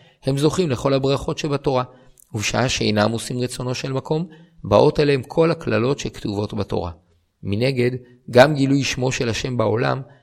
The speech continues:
היינו גילוי הערכים האלוקיים בעולם, תלוי בישראל, כמו שנאמר, "עם זו יצרתי לי, תהילתי אספרו".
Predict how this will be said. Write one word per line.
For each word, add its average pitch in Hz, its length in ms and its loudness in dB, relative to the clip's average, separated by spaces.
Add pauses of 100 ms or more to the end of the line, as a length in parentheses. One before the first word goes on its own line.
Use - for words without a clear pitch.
(140)
היינו 123 320 2
גילוי 113 500 2
הערכים 113 580 -2
האלוקיים 117 560 -4
בעולם, 135 380 0 (380)
תלוי 165 300 2
בישראל, 151 580 0 (360)
כמו 135 220 -2
שנאמר, 113 580 -2 (340)
"עם 135 320 4
זו 117 140 -2
יצרתי 127 580 0
לי, 160 200 0
תהילתי 135 600 -4
אספרו". 139 640 -2